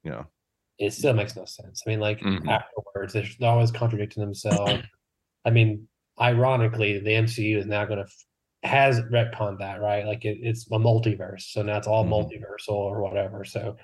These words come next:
Speaker 2: everything is okay 'cause it all makes sense now. So I, I guess,
Speaker 1: <laughs>
Speaker 2: you know what I'm saying? Like, you, that's, that's
Speaker 1: It's
Speaker 2: the, that's the excuse is what I'm saying. Like, "Oh, it's just a
Speaker 1: Yeah.
Speaker 2: mul-," it's
Speaker 1: It's
Speaker 2: okay. Back then, I was highly frustrated, like, on a daily basis. Like, that's all I thought about was, like, how these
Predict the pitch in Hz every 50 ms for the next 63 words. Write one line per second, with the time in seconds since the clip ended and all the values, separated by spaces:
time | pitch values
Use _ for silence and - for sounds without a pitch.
0 | - _ - - _ _ - - 120 117 117 127 123 117 123 117 113 110 110 101
1 | 107 107 104 104 - - 98 101 - 104 98 98 98 98 98 104 101 95 - -
2 | 117 110 117 117 - - - 117 113 - - - - 98 - 113 110 - - 120
3 | 117 113 - - - - - - - - - - - _ - - 123 123 117 117
4 | 151 135 123 120 143 139 151 143 151 139 - 156 151 - - - - 127 117 117
5 | - - 151 156 151 - 147 131 117 117 - - - - 143 127 120 110 113 113
6 | 110 104 104 104 - - 104 101 104 104 104 113 120 190 208 208 190 - - 117
7 | - - 185 185 175 - - - - 110 - - _ _ - - _ _ _ _
8 | _ - 143 139 131 160 143 - - 127 - - - _ _ _ _ _ _ _
9 | _ - 156 156 131 - 165 185 175 147 123 113 110 113 113 - - 139 131 123
10 | 120 113 117 131 127 117 117 - 113 107 104 104 104 - 110 104 101 104 110 113
11 | 107 101 101 - 104 107 123 117 - 95 - - 110 107 110 - _ _ _ _
12 | _ - 120 123 120 113 110 117 120 120 117 110 104 104 104 101 - 98 - 104
13 | - - - - 113 107 98 101 - -